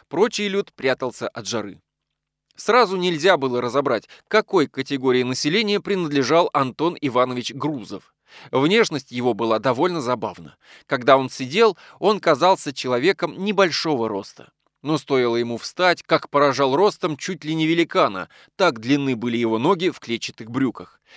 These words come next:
Лицо его было обыкновенно, если бы не огромный красный нос и не вытаращенные глаза, глядевшие с некоторой назойливостью.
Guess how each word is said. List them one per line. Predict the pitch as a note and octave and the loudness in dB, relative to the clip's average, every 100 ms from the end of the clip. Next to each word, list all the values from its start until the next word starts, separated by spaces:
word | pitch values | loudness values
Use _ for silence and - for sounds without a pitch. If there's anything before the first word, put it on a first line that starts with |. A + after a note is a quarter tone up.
| - | -16
Лицо | - E3 - C4+ | 0 0 2 2
его | C4 F3+ | 4 4
было | C3 C3 A#2+ | 4 2 2
обыкновенно, | C3+ B2+ B2 A#2 C3+ F3+ E3+ E3 - - | 0 -4 -4 0 2 2 0 -2 -6 -6
если | C#3+ D3+ D3 | -2 -2 -2
бы | C3 C#3+ | 0 2
не | |
огромный | D#3 D3+ E3 C#3+ B2 | 4 4 4 4 2
красный | A2+ A#2+ A2+ - | -2 0 0 -2
нос | A2 C#3 G#3 - - - | -6 -2 -2 -4 -18 -10
и | D3 | -2
не | D3 | 2
вытаращенные | C#3 D3+ B2+ - C3 | 2 0 -4 -4 -6
глаза, | B2+ C#3 B2+ A#2 G2 - | 0 2 2 -2 -8 -10
глядевшие | B2 A#2+ C#3+ - B2 | -6 -2 -2 -2 -8
с | A#2+ - | -10 -8
некоторой | D3 - A#2 | -10 -8 -8
назойливостью. | A2+ B2+ A#2 A2 F2 E2 - - | -4 -4 -4 -6 -8 -18 -20 -20